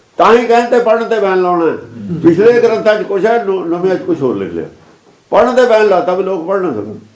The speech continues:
Speaker 1: ਜੇ ਪੜ੍ਹਨਗੇ ਨਹੀਂ, ਕੀ ਪਤਾ ਕੀ ਪਿੱਛੇ ਲਿਖਿਆ ਹੈ। ਹੁਣ ਲੋਕ ਪੜ੍ਹੇ ਲਿਖੇ ਨੇ, ਪੜ੍ਹ ਲਿਆ ਸਾਰੇ ਧਰਮ, ਸਾਰੀ ਪੋਲ ਖੋਲਤੀ।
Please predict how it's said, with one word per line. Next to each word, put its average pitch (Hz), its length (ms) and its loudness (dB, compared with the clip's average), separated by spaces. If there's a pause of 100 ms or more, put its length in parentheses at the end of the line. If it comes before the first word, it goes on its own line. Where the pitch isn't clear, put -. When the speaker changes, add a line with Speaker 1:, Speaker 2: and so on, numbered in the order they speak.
(1700)
Speaker 1:
ਜੇ 170 100 2
ਪੜ੍ਹਨਗੇ 233 440 2
ਨਹੀਂ, 247 160 -6
ਕੀ 233 80 -4
ਪਤਾ 233 240 2
ਕੀ 175 140 -4
ਪਿੱਛੇ 170 280 -4
ਲਿਖਿਆ 127 260 -4
ਹੈ। 92 200 -12 (720)
ਹੁਣ 139 100 6
ਲੋਕ 175 220 4
ਪੜ੍ਹੇ 202 200 2
ਲਿਖੇ 214 200 4
ਨੇ, 202 60 4
ਪੜ੍ਹ 170 240 2
ਲਿਆ 190 180 2
ਸਾਰੇ 165 240 -2
ਧਰਮ, 170 200 -6 (1160)
ਸਾਰੀ 202 240 4
ਪੋਲ 185 240 2
ਖੋਲਤੀ। 110 360 -4